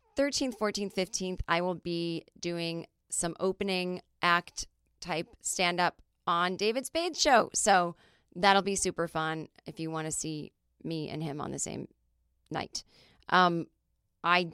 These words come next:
don't know, those might be sold out, but you can go to the improv dot com and then click Irvine and get those tickets. But I'm only doing a short set, so it's his show. Um,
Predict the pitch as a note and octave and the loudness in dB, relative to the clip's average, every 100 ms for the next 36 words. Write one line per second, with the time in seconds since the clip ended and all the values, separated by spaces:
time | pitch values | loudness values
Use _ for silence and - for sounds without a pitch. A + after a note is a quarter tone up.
0 | - F#3 F#3 F#3 - F3 F3+ E3+ E3+ E3+ | -2 0 2 0 0 0 0 0 -2 -2
1 | D#3+ F3 E3 F3+ G#3 G3+ - E3 E3 D#3+ | -4 -2 -2 4 4 4 2 -4 -6 -2
2 | D#3+ D#3+ D3+ _ _ _ - F#3 E3 F3 | 0 0 -6 _ _ _ -8 -6 -4 -6
3 | D#3+ D#3 D3 - _ - D3+ - F3 G#3 | -6 -2 -4 -6 _ -2 -2 -2 0 2
4 | G3 F#3+ - D#3 D3+ D3 D3 - _ _ | 2 0 -4 -4 -4 -6 -8 -14 _ _
5 | E3 - - D#3+ D3+ C#3 C#3 - D3 A#2 | -8 -8 -4 -2 -2 -4 -4 -6 -8 -6
6 | - - - - - _ E3+ - - G3 | -8 -8 -8 -8 -12 _ 2 2 2 4
7 | G#3 G3+ F#3+ F3+ - E3+ - - F#3+ - | 4 2 0 -2 -2 -2 -2 2 2 2
8 | - F3 D#3+ D3 D3 - E3+ - E3 F3 | -2 0 0 -2 -4 -4 -4 0 0 0
9 | - - - _ _ _ _ - G3 G3 | -4 -18 -20 _ _ _ _ 0 6 6
10 | F#3+ F#3 | 6 2